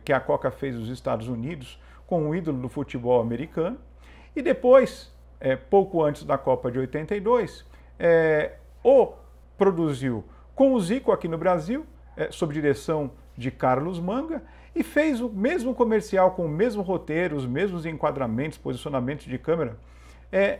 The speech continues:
na Argentina, com Maradona. Então, o principal craque que tava despontando naquele país. O comercial mostra, eh, o Zico, eh, saindo de campo, eh, com alguma lesão, né, na perna,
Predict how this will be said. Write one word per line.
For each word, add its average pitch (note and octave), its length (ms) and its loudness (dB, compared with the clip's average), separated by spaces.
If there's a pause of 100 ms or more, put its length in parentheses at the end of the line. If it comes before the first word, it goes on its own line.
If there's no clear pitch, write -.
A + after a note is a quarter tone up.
(160)
na F#3+ 120 4
Argentina, A#3 720 0 (220)
com A3+ 140 4
Maradona. G#3+ 640 0 (340)
Então, G3+ 440 0 (260)
o - 60 -20
principal G#3 600 2
craque F#3+ 400 2
que - 80 -20
tava G3 180 -2
despontando G3+ 880 -2 (140)
naquele F3+ 400 -2
país. E3+ 520 -4 (720)
O C4+ 80 -6
comercial C4+ 580 4
mostra, G3 720 2
eh, C#3+ 460 0 (100)
o D3+ 80 -4
Zico, C#3 500 -6 (280)
eh, B2 240 0
saindo D#3+ 400 2
de D3 100 -4
campo, C#3+ 500 -4 (240)
eh, A#2+ 200 -2
com C#3 140 -2
alguma A#2 800 -2
lesão, A#2+ 580 -2 (380)
né, - 220 -16
na G2 160 -10
perna, E3+ 540 -4